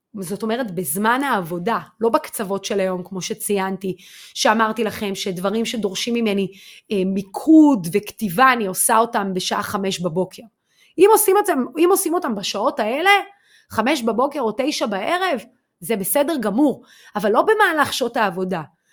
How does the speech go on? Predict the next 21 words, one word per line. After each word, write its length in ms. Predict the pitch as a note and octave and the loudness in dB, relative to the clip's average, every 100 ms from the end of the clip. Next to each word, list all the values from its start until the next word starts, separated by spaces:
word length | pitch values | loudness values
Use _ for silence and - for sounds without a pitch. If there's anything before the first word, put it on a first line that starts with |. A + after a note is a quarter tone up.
| _ | _
לא 180 | A3 C#4+ | -2 0
על 60 | G#4+ | 0
חשבון 440 | A4+ G#4 E4 E4+ D4 | 0 0 2 0 0
תיאום 280 | D#4 C#4 B3+ | -2 0 -2
פגישות, 540 | - A3 - A3+ F3 F#3 | -4 -4 -2 -2 -4 -2
לא 120 | C#4 | 0
על 60 | E4 | 0
חשבון 380 | G4 C#4+ F4+ | 0 0 -2
ביצוע 320 | D4+ - - G#4 G#4 | -2 -2 2 0 0
פגישות, 540 | D4+ - A3+ E3+ - _ _ _ | 0 0 -2 -6 -14 _ _ _
לא 160 | A3 D4 | 2 2
על 60 | E4+ | 2
חשבון 380 | F#4 C4 D#4+ E4 - | -2 -2 -2 -2 -4
קידום 360 | - A#3 E4 F4+ | -6 0 2 2
עסקאות 460 | F4+ - C4+ D4+ | 0 -6 -6 -4
בתהליך, 500 | D4+ - G#3+ C4 F#4+ - | -4 -4 -4 -2 -2 -4
כי 80 | B3+ | -6
שם 260 | - C#4+ | -2 -2
יושב 380 | C4 - C4 A3+ | -2 -4 -4 -4
הכסף, 680 | G3+ - - - C4 - - _ _ _ _ _ | -6 -10 -8 -10 -12 -20 -20 _ _ _ _ _
אוקיי? 380 | - A#3 D4 | -12 -6 -2